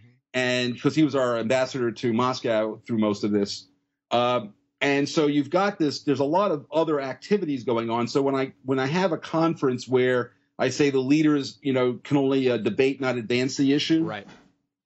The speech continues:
Speaker 1: What that means is that they're underrepresented because they're, A, either not there at all, or they're only there in a sort of a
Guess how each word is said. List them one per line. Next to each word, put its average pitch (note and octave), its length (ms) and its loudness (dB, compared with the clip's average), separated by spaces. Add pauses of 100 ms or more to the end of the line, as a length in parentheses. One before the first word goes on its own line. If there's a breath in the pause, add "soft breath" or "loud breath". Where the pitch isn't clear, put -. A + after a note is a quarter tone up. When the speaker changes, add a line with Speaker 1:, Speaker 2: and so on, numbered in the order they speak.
(140)
Speaker 1:
What D3 140 4
that E3 180 -2
means F3+ 340 2
is C#3+ 240 0
that C#3 220 -2
they're D3+ 160 0
underrepresented C#3+ 1120 -2 (460)
because C#3+ 340 0
they're, C#3+ 320 -2
A, D#3 160 2
either D3 420 -2
not D3+ 380 -2
there D3 240 2
at C3 80 -2
all, C3+ 600 0
or B2+ 200 0
they're B2 440 -2
only D3 300 2
there C#3 420 2
in C3+ 240 -4
a B2+ 120 0
sort C#3+ 260 2
of B2+ 140 0
a A#2+ 360 -2